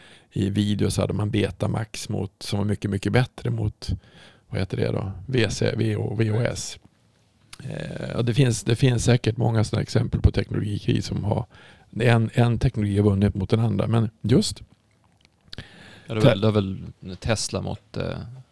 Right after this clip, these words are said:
Speaker 2: Edison, det var en stor, stor grej
Speaker 1: Ja,
Speaker 2: också.
Speaker 1: exakt. Alltså, alltså,
Speaker 2: Vilken
Speaker 1: precis.
Speaker 2: ström man använder.
Speaker 1: Ja, exakt. Så han fick ju ge bort det patentet för att han skulle... Ja. Men, men det som är intressant med, med termografi som är en strålning, det är att gå in och sök på... Det som var intressant med det,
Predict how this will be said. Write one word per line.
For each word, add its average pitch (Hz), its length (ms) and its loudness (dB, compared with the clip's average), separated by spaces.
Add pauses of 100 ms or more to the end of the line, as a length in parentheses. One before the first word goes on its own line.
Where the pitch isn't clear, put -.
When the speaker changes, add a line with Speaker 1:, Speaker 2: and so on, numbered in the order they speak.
(360)
Speaker 2:
Edison, 156 380 -2
det 87 60 -6
var 85 80 -6
en 90 80 -8
stor, - 240 -6 (120)
stor - 180 -8
grej - 140 -6
Speaker 1:
Ja, 135 120 8
Speaker 2:
också. 139 120 8
Speaker 1:
exakt. - 480 0
Alltså, 110 400 4
alltså, 101 160 4
Speaker 2:
Vilken 110 140 4
Speaker 1:
precis. 120 140 4
Speaker 2:
ström 131 200 6
man 98 100 2
använder. 92 360 -4
Speaker 1:
Ja, 117 240 4
exakt. 135 340 0
Så 113 60 4
han 120 200 4
fick - 160 2
ju 135 60 8
ge 127 80 10
bort - 260 6
det - 100 2
patentet - 760 0
för - 160 2
att 95 100 0
han 98 120 4
skulle... 104 460 0 (120)
Ja. - 200 -4 (540)
Men, 127 240 4
men 139 140 4
det 143 120 8
som 151 100 0
är 147 40 4
intressant 156 420 2
med, 165 140 2
med 113 260 2
termografi 104 640 4
som 95 140 -2
är 95 40 0
en 95 100 2
strålning, 98 540 2
det 117 180 4
är 101 60 4
att 98 200 -2 (680)
gå 139 160 4
in 170 200 6
och 202 100 6
sök 110 400 4
på... 107 340 6 (580)
Det 123 140 6
som 123 100 2
var 127 60 6
intressant 123 420 2
med - 100 0
det, 107 140 2